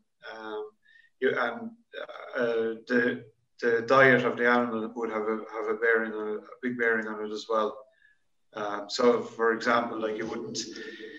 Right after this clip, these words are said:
you, you mightn't see as many, uh, geotroopies in, in your typical, uh, dairy farm, um, but you would have an awful lot of, uh, species there called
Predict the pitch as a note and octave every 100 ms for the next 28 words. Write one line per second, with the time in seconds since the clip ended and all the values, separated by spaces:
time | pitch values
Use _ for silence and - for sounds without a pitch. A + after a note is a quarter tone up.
0 | - - - - - _ - C#3 C3+ C#3
1 | C#3 C3+ - C#3 C3 C3+ C3+ C3 B2+ -
2 | C3+ A#2+ A#2+ B2 A#2+ A#2 A#2 - _ -
3 | C#3 C3+ C#3 C3 B2+ B2 B2 B2 B2 -
4 | C#3+ C#3 B2+ B2 B2 B2 - _ _ -
5 | - C#3+ C#3 C3+ B2+ B2 A#2+ B2 A#2 A#2
6 | A#2 A#2+ A#2 - C#3 C3 B2+ B2 B2+ A#2+
7 | A2+ G#2+ - - - A2+ A2+ A2 A2 A2
8 | C3 C3 A#2+ A#2 A#2+ - A#2+ B2 A#2+ A#2
9 | A2+ - - C#3+ B2 A2+ A2+ A2+ A2 G#2+
10 | - - A#2+ A2 A2 A2+ - - B2+ B2+
11 | A#2 B2 A#2 A#2 A2+ A2